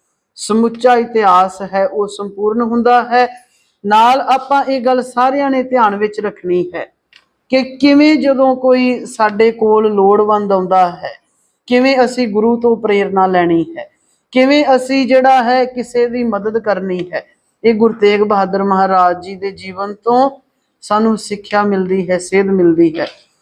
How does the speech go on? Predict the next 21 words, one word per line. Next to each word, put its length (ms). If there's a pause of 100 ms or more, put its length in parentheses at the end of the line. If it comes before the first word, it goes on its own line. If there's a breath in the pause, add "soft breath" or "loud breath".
(140)
ਸੋ 180
ਸਾਰੇ 460
ਬੱਚਿਆਂ 500
ਨੇ, 420
ਉਮੀਦ 320
ਕਰਦੇ 420
ਹਾਂ 160
ਕਿ 140
ਬੜੇ 320
ਪ੍ਰੇਮ 440
ਨਾਲ, 520 (520)
ਬੜੇ 240
ਧਿਆਨ 400
ਨਾਲ 260
ਇਹ 160
ਜਿਹੜਾ 340
ਸਾਰਾ 360
ਇਤਿਹਾਸ 500
ਸਰਵਣ 320
ਕੀਤਾ 360
ਹੋਵੇਗਾ। 580